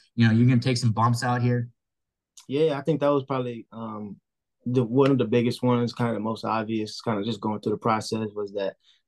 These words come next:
Speaker 2: um, you know, to play in a game, I'll have to put on some weight for sure.
Speaker 1: Yeah, and I think, uh, you know, I think that definitely helps you because a lot of people, they, they think of you and your shooting,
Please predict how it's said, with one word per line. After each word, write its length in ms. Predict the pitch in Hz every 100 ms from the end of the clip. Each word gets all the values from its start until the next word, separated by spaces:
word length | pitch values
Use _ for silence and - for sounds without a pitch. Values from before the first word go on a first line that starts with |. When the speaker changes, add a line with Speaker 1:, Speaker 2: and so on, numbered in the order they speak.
| -
Speaker 2:
um, 200 | 107 104
you 60 | 127
know, 120 | 110
to 60 |
play 220 | 104 120 113
in 80 |
a 60 | 107
game, 320 | 107 107 107
I'll 140 | 104 107
have 120 | 107
to 80 | 101
put 160 | 107
on 120 | 98
some 200 | 98 98
weight 240 | 95 98 -
for 80 | 101
sure. 380 | - 95 90 _ _ _ _ _ _ _ _ -
Speaker 1:
Yeah, 180 | 95
and 80 | 101
I 80 | 113
think, 300 | 120 127 117
uh, 280 | 110 110 104 -
you 100 | 110
know, 60 |
I 100 | 101 98
think 220 | 123 117
that 140 | 107
definitely 300 | 117 113 101
helps 280 | 110 110 -
you 120 | 110
because 520 | 104 - 107 98 - _ - -
a 40 | 113
lot 200 | 131 127
of 60 |
people, 280 | 139 123 120
they, 200 | 120 120
they 220 | 117 120
think 220 | 120 127
of 120 | 120 110
you 220 | 123 120
and 100 | 110
your 100 | 98
shooting, 520 | - 131 101 87